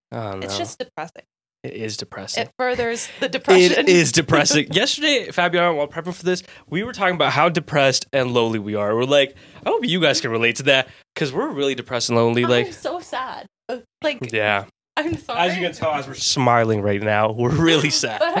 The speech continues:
Speaker 2: I'm so depressed. <laughs> It's
Speaker 1: Yeah.
Speaker 2: fine. I didn't get off of my couch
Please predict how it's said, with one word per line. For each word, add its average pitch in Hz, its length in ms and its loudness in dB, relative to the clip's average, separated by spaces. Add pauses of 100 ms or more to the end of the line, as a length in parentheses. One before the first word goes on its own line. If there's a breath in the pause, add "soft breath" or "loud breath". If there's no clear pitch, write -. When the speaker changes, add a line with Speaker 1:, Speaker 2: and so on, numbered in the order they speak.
Speaker 2:
I'm 269 140 -12
so 294 320 0
depressed. 277 680 -6 (180)
<laughs> - 120 -12 (560 loud breath)
It's - 100 -2
Speaker 1:
Yeah. 127 280 4
Speaker 2:
fine. 240 100 -14 (100)
I 262 120 -6
didn't 285 260 -16
get 247 140 -8
off 226 200 -6 (220)
of 196 180 -12
my 185 140 -12
couch 277 500 -8